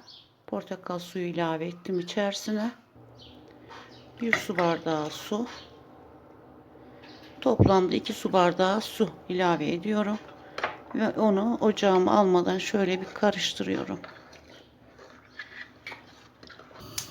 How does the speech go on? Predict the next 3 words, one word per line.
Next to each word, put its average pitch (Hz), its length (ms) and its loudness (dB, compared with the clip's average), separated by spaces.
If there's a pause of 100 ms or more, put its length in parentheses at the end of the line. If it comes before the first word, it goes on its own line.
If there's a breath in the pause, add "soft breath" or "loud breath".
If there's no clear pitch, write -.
(1500)
Ocağımın 208 520 -2
üzerine 180 520 -4 (140)
koydum 220 520 -2